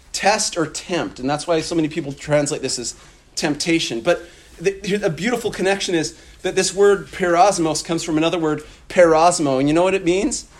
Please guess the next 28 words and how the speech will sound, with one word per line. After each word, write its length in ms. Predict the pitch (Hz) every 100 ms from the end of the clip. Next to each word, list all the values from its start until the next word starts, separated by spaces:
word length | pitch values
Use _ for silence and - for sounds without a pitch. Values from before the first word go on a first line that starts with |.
| -
To 100 | -
get 360 | 151 196 220 -
through. 380 | - 190 147 - - - - - - - - - - -
To 140 | - 175
get 180 | 214
through. 360 | 214 - 208 160
And 180 | 147 165
you 40 |
know 100 | 202
what 120 | 214
that 240 | 185 175 196
comes 240 | 202 196
from? 380 | - 202 196 190 - - -
A 60 |
word 340 | 160 190 196 190
para, 380 | - 208 202 180
which 240 | 151 -
means 380 | 180 165 151 - - - -
to 80 | -
get 560 | 151 - 185 185 - - - _
to 440 | - 202 170 156 143 - -
the 160 | 165 180
other 440 | 160 151 147 139 -
side. 540 | - - 170 147 107 - - - - - - - - - - - -
Testing 480 | - 196 202 202 170
here 220 | 175 170
means 320 | 156 151 143
Jesus 640 | - 185 202 165 139 -